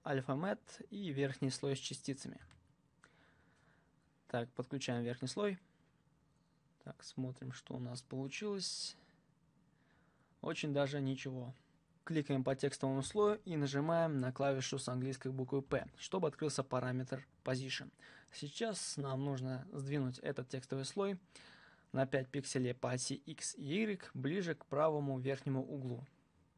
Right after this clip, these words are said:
Увеличиваем значение параметра Position X на пять единиц.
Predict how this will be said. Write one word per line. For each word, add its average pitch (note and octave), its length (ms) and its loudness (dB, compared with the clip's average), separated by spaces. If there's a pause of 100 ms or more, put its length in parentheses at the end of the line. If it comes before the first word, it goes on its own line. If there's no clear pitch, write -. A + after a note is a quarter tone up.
(640)
Увеличиваем C3 560 0
значение B2 420 0
параметра B2+ 800 0 (360)
Position C3 460 -2
X - 400 -10
на B2 160 -2
пять B2 320 -8
единиц. C3 640 -6